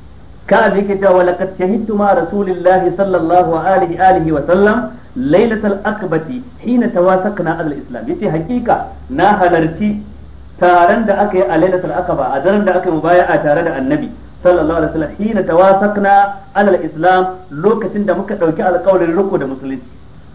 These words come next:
Wa ma uhibbu anna li biha mashhad badrin." Halartar Lailatul Aqaba a wurina ya fi mun daɗi sama da a ce ba ita na samu damar halarta ba Badar na je.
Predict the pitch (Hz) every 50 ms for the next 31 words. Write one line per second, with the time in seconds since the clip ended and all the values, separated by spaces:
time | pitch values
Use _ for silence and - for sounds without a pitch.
0 | - - - - - - - 120 120 139 147 156 170 170 180 - - 160 156 156
1 | 180 180 165 151 165 160 165 170 170 170 170 156 156 165 160 156 156 143 147 147
2 | 143 147 151 147 - - 147 131 131 120 131 123 127 113 110 104 101 - - -
3 | - - - - - 127 131 139 170 185 208 - 180 175 160 160 175 165 170 160
4 | 156 151 - - - 175 170 160 151 - 139 139 147 147 156 156 160 156 160 -
5 | - - - - 120 135 156 165 170 170 165 175 170 170 175 175 170 160 156 170
6 | 165 170 165 165 165 175 165 - 185 175 156 151 135 - - - - 160 135 120
7 | 131 131 135 - 156 165 165 175 156 151 143 139 147 143 143 151 156 151 135 135
8 | 139 - - 127 123 120 127 131 131 110 104 104 101 101 101